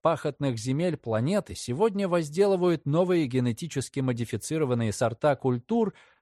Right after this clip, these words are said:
запатентованных агробизнесом, который не собирается ими делиться. На данный момент – у каждой нации имеется доступ только к собственной коллекции в глобальном хранилище семян.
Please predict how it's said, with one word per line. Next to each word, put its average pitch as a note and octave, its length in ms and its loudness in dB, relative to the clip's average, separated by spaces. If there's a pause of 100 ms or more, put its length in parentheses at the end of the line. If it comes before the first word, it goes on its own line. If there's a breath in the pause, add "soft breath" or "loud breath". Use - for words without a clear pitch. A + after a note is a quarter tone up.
запатентованных F3+ 1120 0
агробизнесом, C#3 1040 -2
который A#3 480 -2
не G#3+ 160 0
собирается G3 960 2
ими G#2+ 220 0
делиться. C#3+ 580 -4 (920 loud breath)
На C3+ 160 0
данный F3+ 320 6
момент – F#3+ 540 0 (200)
у D#3 100 -4
каждой F3 420 2
нации F3+ 600 -2
имеется D3+ 500 -2
доступ C3+ 460 -2
только C#3 360 -2
к - 80 -8
собственной B2 640 -2
коллекции A#2+ 760 0
в F2 140 -8
глобальном A#2+ 640 2
хранилище A2 640 -4
семян. A#2 480 -4